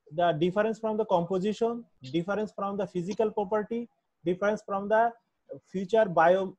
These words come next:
uh, bi-, biochemical reaction property of the wire. We, uh, all,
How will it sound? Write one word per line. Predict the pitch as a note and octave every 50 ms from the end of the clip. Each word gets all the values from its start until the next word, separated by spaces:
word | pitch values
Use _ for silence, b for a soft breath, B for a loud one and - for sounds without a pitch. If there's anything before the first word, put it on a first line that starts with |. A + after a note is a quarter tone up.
| _ -
uh, | D3+ D3 D3 D3+ D3
bi-, | C#3+ D3+ D3 -
biochemical | D3 E3 E3 E3+ F3 F3 G3+ G3 G#3 G#3 G#3 A3+
reaction | G#3 E3+ F3 F#3+ F3+ - - G#3+ G#3
property | - G3 F3 E3+ E3+ D#3+ D3+ D#3
of | C#3+ C#3 C#3
the | D3+ C#3+
wire. | C#3 C#3 B2+ A#2 - - _ _ _ _ _ _ _ _ _ _ _ _ _ _ _ _ _ _ _ _ _ _ _ _ _ _
We, | - F#3+ G#3+ A#3 A#3+ B3 A3+ - - - - _ _ _ _ _ _ _ D#3
uh, | E3 F3 F3 - - D#3
all, | E3+ F#3 G#3 G#3+ G#3+